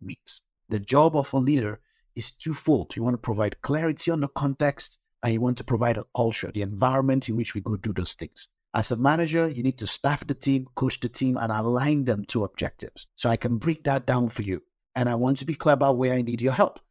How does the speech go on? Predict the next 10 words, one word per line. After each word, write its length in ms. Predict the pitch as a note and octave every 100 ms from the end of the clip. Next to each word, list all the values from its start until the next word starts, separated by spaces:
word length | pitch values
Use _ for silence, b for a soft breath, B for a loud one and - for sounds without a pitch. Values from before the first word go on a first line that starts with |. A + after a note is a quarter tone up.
| _ _ _ _ _
So 260 | - D3+ - -
what 200 | C#3+ D3+
I 100 | C#3+
do 220 | B2+ A#3+
with 160 | G#3+
that 220 | D#3 D#3 C#3+
is 260 | C#3+ - _ _ -
I 80 |
try 260 | C#3+ - G3+
to 320 | G#3+ F3+ D3